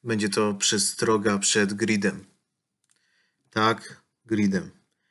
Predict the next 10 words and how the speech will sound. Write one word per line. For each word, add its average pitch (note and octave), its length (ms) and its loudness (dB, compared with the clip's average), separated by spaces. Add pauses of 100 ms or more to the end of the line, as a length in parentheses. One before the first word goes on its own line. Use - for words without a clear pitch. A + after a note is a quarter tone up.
(240)
To, A2+ 180 2
co G2+ 200 0
widzicie G2 400 0
tutaj G2+ 240 -4
na G2 120 2
rachunku, F#2+ 600 -4 (1600)
to G2+ 220 -2
typowy G2+ 460 -2
grid. G2 480 -2 (1120)
Zobaczcie, G2+ 600 0